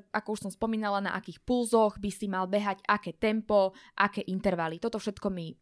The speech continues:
ponúkne, aký mám aerobný prach, anaerobný prach. Mm, poskytne mi obraz, akú mám maximálnu srdcovú frekvenciu.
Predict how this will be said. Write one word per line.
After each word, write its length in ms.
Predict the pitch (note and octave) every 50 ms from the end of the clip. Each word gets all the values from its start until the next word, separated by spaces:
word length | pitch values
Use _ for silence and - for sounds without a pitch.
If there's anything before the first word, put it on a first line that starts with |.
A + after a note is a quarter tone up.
| _
ponúkne, 520 | _ - C4 C4+ B3 A#3 - - G#3+ G3 F#3
aký 260 | F3 - - G3 F3+
mám 160 | E3 E3+ -
aerobný 480 | - A3 A#3 A#3+ A#3 A3+ G#3 G3 F#3+ F#3
prach, 300 | F3+ - F#3+ F3 E3+ - -
anaerobný 580 | - G#3+ A#3 A#3+ A3+ G#3+ G#3 G3 F#3 F3+ F3 -
prach. 240 | - F#3 F3 E3 E3 - - - - - - _ _ _ _ _
Mm, 220 | _ - G3+ G3+ G3+
poskytne 460 | G3 A3+ A3+ - - A3+ - G#3+ G#3
mi 80 | G3+ G3
obraz, 320 | G3 G3 G3 G3 F#3+ -
akú 160 | - F#3+ - G3+
mám 160 | F#3+ F#3 F3+
maximálnu 480 | G3 G#3 - - A#3+ G#3+ G#3 G3+ G3
srdcovú 400 | F#3+ - - F#3 - - F#3 F3+
frekvenciu. 800 | F3+ G3 F3+ F3+ - F#3+ F3+ F3 E3 - - E3+ E3 D#3+ D#3+ D#3